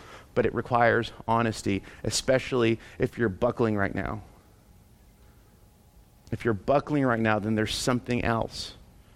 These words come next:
And it's not just, "Oh, I struggle with encouragement 'cause I'm an introvert." Nada que ver,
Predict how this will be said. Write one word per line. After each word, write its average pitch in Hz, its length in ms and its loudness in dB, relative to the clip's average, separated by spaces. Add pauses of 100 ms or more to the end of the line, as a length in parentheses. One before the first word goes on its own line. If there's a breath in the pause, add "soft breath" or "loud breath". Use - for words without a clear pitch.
(180 soft breath)
And 107 80 2
it's - 120 -4
not 110 180 -4
just, 110 260 0
"Oh, 110 80 -6
I 110 100 -4
struggle 110 380 -2
with 98 180 -4
encouragement 104 640 -2
'cause 98 120 -2
I'm 98 140 0
an 104 80 2
introvert." 98 400 -4 (160)
Nada 117 220 4
que 107 140 0
ver, 110 200 4